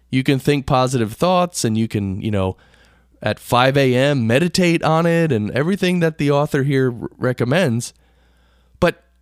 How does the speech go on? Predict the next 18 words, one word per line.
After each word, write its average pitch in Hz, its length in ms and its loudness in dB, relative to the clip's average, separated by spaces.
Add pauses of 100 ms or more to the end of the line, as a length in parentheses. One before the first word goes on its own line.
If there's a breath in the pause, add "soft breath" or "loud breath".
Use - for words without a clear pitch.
(640)
realistically, 151 920 2
you're 147 160 2
not 151 200 2
an 156 80 0
architect, 127 720 -2
and 123 380 -4 (480)
you're 120 140 0
not 147 160 0
gonna 147 180 -2
get 135 140 0
a 123 60 0
job 113 280 0
as 117 80 -6
an 123 80 0
architect 131 420 -4
because 139 200 -4
you 165 80 0
can't. 190 360 -2